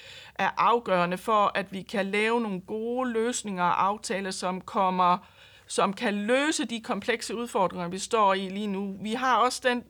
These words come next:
tilgang, at vi mener faktisk ikke, at vi som enkelt land, lille enkelt land al-, alene på nuværende tidspunkt med de store, øh, udfordringer, vi står med,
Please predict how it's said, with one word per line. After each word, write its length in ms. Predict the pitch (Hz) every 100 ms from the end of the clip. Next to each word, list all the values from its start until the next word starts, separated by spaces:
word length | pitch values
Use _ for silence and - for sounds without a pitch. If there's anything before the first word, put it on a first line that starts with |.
| -
tilgang, 600 | 269 302 185 180 190 -
at 240 | 202 202
vi 80 | 226
mener 320 | 247 330 -
faktisk 540 | 170 190 220 190 - 220
ikke, 240 | 240 - _ - - - - -
at 180 | 202 196 202
vi 200 | 214 202
som 460 | - 196 190 196 -
enkelt 420 | - 269 262 196
land, 320 | 185 190 202 - - 208
lille 280 | 240 247 233
enkelt 300 | 254 214 190
land 240 | 202 208 -
al-, 260 | 196 202 -
alene 640 | 196 208 233 262 277 233 226 _ _ _ -
på 100 | 240
nuværende 600 | 247 294 277 202 175 180
tidspunkt 640 | - 262 262 - 208 185
med 100 | 196
de 200 | 208 226
store, 720 | 233 - 226 226 254 247 226 -
øh, 220 | 196 185 185
udfordringer, 840 | 254 247 - 180 165 - 185 175
vi 120 | 175 185
står 360 | - 233 196
med, 260 | 180 185